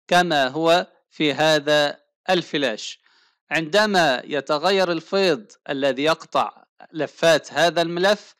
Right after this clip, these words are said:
تتولد طاقة كهربائية، بمعنى كهرباء تولدت بسبب مجال مغناطيسي. فهل يحدث العكس أعزائي الطلاب؟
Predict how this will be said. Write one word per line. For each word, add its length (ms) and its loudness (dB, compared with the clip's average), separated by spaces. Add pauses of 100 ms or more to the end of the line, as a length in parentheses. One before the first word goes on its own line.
(360)
تتولد 560 2
طاقة 360 -2
كهربائية، 800 -2 (460)
بمعنى 640 -2
كهرباء 680 2 (300)
تولدت 840 0
بسبب 580 -4
مجال 460 -4
مغناطيسي. 720 -4 (360)
فهل 280 0
يحدث 440 -2
العكس 440 -4
أعزائي 460 -4
الطلاب؟ 500 0